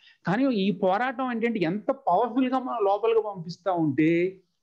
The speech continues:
ఈ చిత్తవృత్తులను ఏంటంటే సమూలంగా పెక-, పెకలించగలం అనమాట.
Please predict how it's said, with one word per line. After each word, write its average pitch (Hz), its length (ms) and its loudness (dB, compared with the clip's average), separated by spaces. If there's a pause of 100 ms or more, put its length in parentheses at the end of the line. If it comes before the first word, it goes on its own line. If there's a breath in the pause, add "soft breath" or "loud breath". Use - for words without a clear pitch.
ఈ 165 200 2
చిత్తవృత్తులను 220 720 0
ఏంటంటే 180 480 0
సమూలంగా 175 640 2
పెక-, - 720 -8 (420)
పెకలించగలం 170 640 -2
అనమాట. 110 300 -8